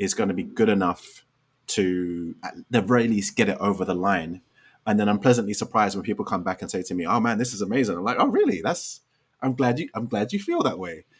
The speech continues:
So that's when I'm feeling my lowest, that's what I do to kinda get myself over the line. Um, but, um, you know, the, I, I recognize the,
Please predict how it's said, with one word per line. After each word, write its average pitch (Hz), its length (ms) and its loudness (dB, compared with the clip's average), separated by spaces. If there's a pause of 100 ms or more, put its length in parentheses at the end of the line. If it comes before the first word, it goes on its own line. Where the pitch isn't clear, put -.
(200)
So 110 580 2 (260)
that's - 420 2 (480)
when 123 160 4
I'm 120 140 2
feeling 120 280 2
my 104 120 0
lowest, 101 720 -4
that's - 360 -2
what 90 180 -6
I 95 60 -6
do 92 340 -2
to - 160 -10
kinda 90 200 -6
get 82 240 -8
myself 85 400 -10
over 82 200 -8
the 87 80 -14
line. 87 400 -4 (340)
Um, 85 560 -6 (540)
but, 101 260 0
um, 90 560 -2
you 110 100 -2
know, 113 220 2
the, 110 680 -4 (200)
I, 107 300 -4 (600)
I 104 100 -6
recognize 101 560 -4
the, 92 680 -6